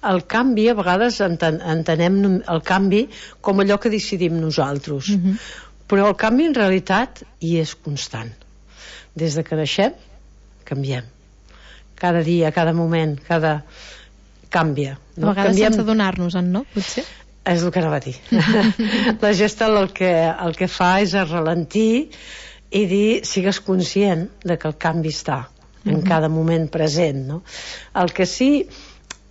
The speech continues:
Speaker 1: fa la diferència és com acceptem o no el canvi.
Speaker 2: Mhm.
Speaker 1: Perquè, en definitiva, <clears throat> les rutines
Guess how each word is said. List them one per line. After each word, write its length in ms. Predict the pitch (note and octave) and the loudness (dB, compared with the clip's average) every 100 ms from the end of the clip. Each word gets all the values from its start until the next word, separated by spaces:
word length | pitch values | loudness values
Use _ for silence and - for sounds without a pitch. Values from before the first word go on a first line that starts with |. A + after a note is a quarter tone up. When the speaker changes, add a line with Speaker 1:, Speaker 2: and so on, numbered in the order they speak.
| - | -20
Speaker 1:
fa 240 | - - G3+ | -4 2 4
la 80 | G3+ | 4
diferència 800 | G3+ F3+ F3+ C4 - G3 G#3 - - - - - _ - | 2 2 2 2 0 0 0 -2 -14 -20 -20 -20 _ -2
és 180 | G#3 - | -2 -2
com 300 | - A3+ G#3+ | 0 2 2
acceptem 580 | G3+ - F#3 - F3+ F3 | -2 -4 -4 0 0 0
o 60 | |
no 220 | D#3 C#3+ D3 | 0 0 -2
el 60 | C#3+ | -4
canvi. 420 | C3 B2+ B2 A#2+ - - - - | -6 -6 -6 -10 -12 -20 -20 -8
Speaker 2:
Mhm. 320 | A3 E3+ F#3 G3+ - - - | -6 -4 -6 -8 -14 -20 -6
Speaker 1:
Perquè, 260 | - F3+ G3+ | -2 0 2
en 100 | G3+ | 4
definitiva, 720 | G#3+ G#3 A#3+ A3+ B3 B3+ G#3 C4+ E4 - - - - - - - | 2 2 2 0 -2 0 2 0 -4 -16 -20 -20 -20 -20 -20 -6
<clears throat> 0 | |
les 760 | - G#3+ G3 D#3 B2+ - G3 G3+ | 0 2 0 -2 -8 -8 0 2
rutines 760 | G3 F#3 A3+ C4 B3+ - - | 2 2 2 2 0 -6 -16